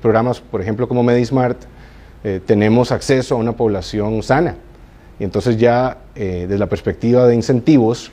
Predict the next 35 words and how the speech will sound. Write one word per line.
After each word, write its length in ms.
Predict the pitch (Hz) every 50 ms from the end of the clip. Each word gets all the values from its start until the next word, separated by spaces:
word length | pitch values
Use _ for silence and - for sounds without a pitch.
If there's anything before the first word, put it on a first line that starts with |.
| - - - - - - - - -
o, 440 | - 98 92 92 90 90 90 90 92 -
o 160 | 104 95 92
de 260 | 92 90 90 90 90
ver 200 | 95 107 113 117
de 80 | 120 113
qué 80 | 127
manera 360 | 120 120 120 131 139 135 107
podemos 440 | - - 92 92 95 104 104 - -
traer 340 | - - 113 107 120 135 131
una 140 | 113 104 98
propuesta 400 | 98 117 - - 110 - - 123
de 60 | 113
valor 260 | 113 113 123 131 127
a 40 | 107
una 140 | 92 92 98
población 480 | - - 113 110 110 104 - 120 117
sana, 380 | 117 - 147 131 107 90 92 110 - - - - - - - - - -
entonces 480 | - 98 87 - 107 98 - 123 117 110
ya 180 | 110 110 113 110 113 - - - -
para 160 | 123 113 107
nosotros 360 | 104 95 107 101 - 131 110 -
es 120 | 117 117
muy 180 | 120 117 120 123
natural 520 | 131 127 113 - 107 110 127 131 120 98
hoy 140 | 95 95 104
en 100 | 107 107
día 260 | 101 110 117 117 113
pensar 400 | - 104 98 87 - 104 107 107
en 180 | 110 113 113 110
programas 340 | - 123 107 104 110 117
de 60 | 110 104
prevención 680 | 113 117 110 101 92 - 107 101 101 98 95 90 87
o 240 | 82 80 80 78 82
educación 800 | 90 107 107 107 95 - 98 - - 113 110 110 107 104 101 92
o 220 | 87 85 82 78